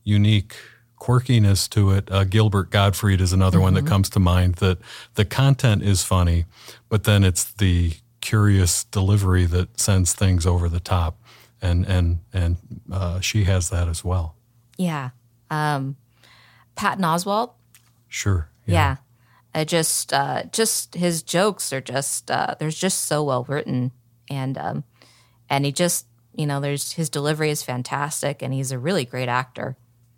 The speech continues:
Speaker 1: Sure.
Speaker 2: And that, which, of course, I mean, I think part of it is I, he, he really knows how to use that energy on stage.
Speaker 1: Right.
Speaker 2: And there are lots of people that, uh, I, I enjoy every day that, that write great jokes. I,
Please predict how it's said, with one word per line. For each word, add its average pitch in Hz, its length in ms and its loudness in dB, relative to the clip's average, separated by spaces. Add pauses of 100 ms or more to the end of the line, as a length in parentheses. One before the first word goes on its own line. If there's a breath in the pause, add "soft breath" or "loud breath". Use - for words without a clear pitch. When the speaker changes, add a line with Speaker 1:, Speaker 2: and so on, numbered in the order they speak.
Speaker 1:
Sure. - 280 -4 (120)
Speaker 2:
And 147 80 -6
that, - 160 -6
which, 151 160 -2
of 151 180 -4
course, 156 280 0
I 139 60 -2
mean, 139 160 -2
I 135 80 -2
think 147 340 -4
part 156 200 -2
of 151 100 -2
it 139 140 0
is 139 160 -6
I, 135 360 -4
he, 151 420 -4 (840 soft breath)
he 190 300 -2
really 185 300 2
knows 156 360 2
how 151 140 -2
to 147 160 -2 (340)
use 165 360 0
that 147 160 0
energy 147 420 -2
on 131 140 -2
stage. 127 600 -8 (220)
Speaker 1:
Right. 95 300 0 (300)
Speaker 2:
And 240 500 2
there 214 180 2
are 226 60 4
lots 220 260 2
of - 80 -6
people 208 380 -2
that, 160 460 2
uh, 147 340 2 (500 soft breath)
I, 160 360 -2
I 156 100 -2
enjoy 156 460 2
every 151 240 0
day 143 200 -2
that, 139 320 -4
that 147 240 -2
write 143 240 -2
great - 260 -6
jokes. 143 600 -4
I, - 180 -8